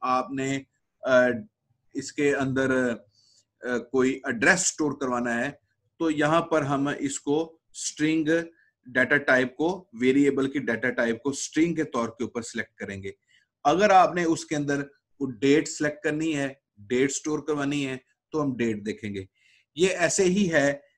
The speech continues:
जैसे हमने database के अंदर पढ़ा था, जिसके अंदर हम text भी select करते थे, हम उसके अंदर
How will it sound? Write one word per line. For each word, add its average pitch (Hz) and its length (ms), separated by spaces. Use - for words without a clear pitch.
जैसे 165 360
हमने 143 440
database 131 720
के 147 120
अंदर 131 200
पढ़ा 131 280
था, 117 340
जिसके 151 360
अंदर 135 340
हम 127 480
text 160 320
भी 156 160
select 143 340
करते 135 300
थे, 127 340
हम 139 240
उसके 139 640
अंदर 123 580